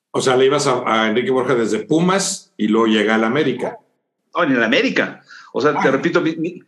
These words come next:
Speaker 2: mis recuerdos vienen
Speaker 1: Sí.
Speaker 2: cuando yo tenía diez años.
Speaker 1: Ah, bueno,
Speaker 2: Me enseñan
Speaker 1: sí.
Speaker 2: fotos de que cuando era niño me llevaron del Atlante, ni me acuerdo, pero realmente yo me enamoro del fútbol jugándolo y después cuando empiezo a recortar los periódicos de mi papá
Speaker 1: Ah.
Speaker 2: para hacer mi propio álbum,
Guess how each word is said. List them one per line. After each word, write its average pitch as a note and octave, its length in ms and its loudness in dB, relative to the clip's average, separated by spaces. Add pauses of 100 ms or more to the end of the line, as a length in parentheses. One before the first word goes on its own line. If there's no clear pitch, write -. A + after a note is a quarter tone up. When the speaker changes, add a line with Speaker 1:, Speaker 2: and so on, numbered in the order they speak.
(160)
Speaker 2:
mis E3 180 2
recuerdos A3 560 0
vienen A3 440 2
Speaker 1:
Sí. - 60 -20
Speaker 2:
cuando D3+ 220 0
yo F#3 80 -4
tenía F#3 300 -2
diez F3+ 260 0
años. B3+ 560 -2
Speaker 1:
Ah, C3+ 140 2
bueno, C3+ 180 2
Speaker 2:
Me - 60 -2
enseñan G#3 240 0
Speaker 1:
sí. D3 80 0
Speaker 2:
fotos - 280 -6
de D3 140 -4
que C#3+ 80 -8
cuando C#3+ 260 0
era F#3+ 140 4
niño F#3 260 2
me D3+ 140 2
llevaron D#3+ 300 2
del A#2+ 100 0
Atlante, D3+ 560 -2
ni A#2 180 -2
me G#2 120 0
acuerdo, G3+ 580 0 (240)
pero C3 220 2
realmente F#3+ 500 0
yo F3 140 0
me F#3 100 0
enamoro D#3+ 360 0
del D3+ 100 -2
fútbol C#3+ 640 -2 (160)
jugándolo A3 840 0
y B3+ 140 -4
después F3 480 -2
cuando C3 300 -2
empiezo F3 400 0
a F3+ 40 2
recortar D3+ 840 -2
los D3 160 -2
periódicos D3+ 440 0
de C3 60 0
mi A#2 60 -4
papá A2 300 0
Speaker 1:
Ah. D#3 40 -8
Speaker 2:
para D3 140 2
hacer C#3+ 180 -2
mi D3+ 160 -2
propio D#3 400 2
álbum, E3 420 0